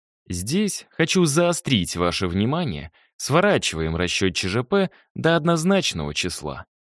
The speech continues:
Но если и проявились числа в Ч Ж П одиннадцать и двадцать два,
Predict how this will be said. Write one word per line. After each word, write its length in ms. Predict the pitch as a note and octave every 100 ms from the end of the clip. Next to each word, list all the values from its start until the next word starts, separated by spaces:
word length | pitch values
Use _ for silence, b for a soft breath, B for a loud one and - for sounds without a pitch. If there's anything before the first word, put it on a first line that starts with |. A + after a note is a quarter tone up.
| _ -
Но 140 | F#2
если 420 | F#2+ G2 F2+ F#2+
и 40 | F2+
проявились 600 | - A2 F#2+ E2+ D#2 -
числа 440 | - F#2+ - F2+
в 60 | E2+
Ч 140 | G#2
Ж 120 | G2 G#2
П 220 | G#2 G#2
одиннадцать 600 | G2 E2 D2 - E2 -
и 80 | E2+
двадцать 440 | F2 F#2 - G#2
два, 280 | C#3 G#3